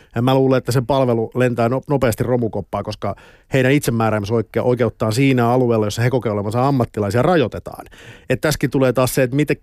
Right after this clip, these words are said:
mitä ja kenelle. Mut sit taas siellä kasuaalimmassa päässä, niin, äh, tämmöisessä niin kuin väh-, väh-, vähän ehkä kasuaalimmassa kuuntelussa, niin kyllä noi laitteet alkaa oppia meistä paljon.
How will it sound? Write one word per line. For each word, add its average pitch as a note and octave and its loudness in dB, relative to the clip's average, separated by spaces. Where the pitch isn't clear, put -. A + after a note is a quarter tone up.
mitä D3+ 2
ja B2+ 2
kenelle. B2 -2
Mut D#3 2
sit G3 0
taas D#3+ 2
siellä D#3 2
kasuaalimmassa C3+ 0
päässä, A#2 0
niin, A2 0
äh, B2 -6
tämmöisessä B2 -4
niin B2 -2
kuin B2 -4
väh-, D3 0
väh-, C#3+ 0
vähän C#3 2
ehkä B2+ -4
kasuaalimmassa B2+ 0
kuuntelussa, G#2+ -6
niin G#2+ -6
kyllä D3 2
noi C#3 2
laitteet B2+ 0
alkaa A2 -4
oppia G#2+ -8
meistä A2 -10
paljon. E2 -8